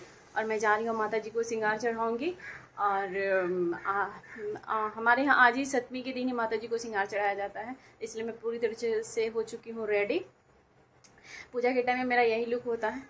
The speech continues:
बस kitchen के जाने के time में मैं थोड़ा सा change कर देती हूँ। तो फिर इसलिए मैंने सोचा कि आज इसी time से थोड़ा सा suit करती हूँ, उसके बाद दिखाती हूँ, आ,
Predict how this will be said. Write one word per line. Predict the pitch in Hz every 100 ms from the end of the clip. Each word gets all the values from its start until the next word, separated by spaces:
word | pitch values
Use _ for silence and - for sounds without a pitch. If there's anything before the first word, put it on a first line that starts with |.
| -
बस | 233
kitchen | 247 247 240
के | 254
जाने | 233 220 226
के | 233
time | 233 226
में | 233
मैं | 233
थोड़ा | 233 226
सा | 226
change | 226 220 220
कर | 240 214
देती | 214 220
हूँ। | 269
तो | 277
फिर | 220 226
इसलिए | 226 226
मैंने | 226 214
सोचा | 220 214
कि | 220
आज | 196 220 220
इसी | - 226
time | 208
से | 220
थोड़ा | 226 214
सा | 226
suit | 220 220 214
करती | 220 214
हूँ, | 285
उसके | - -
बाद | 208
दिखाती | 208 220 190 190
हूँ, | 233 285 349 - -
आ, | -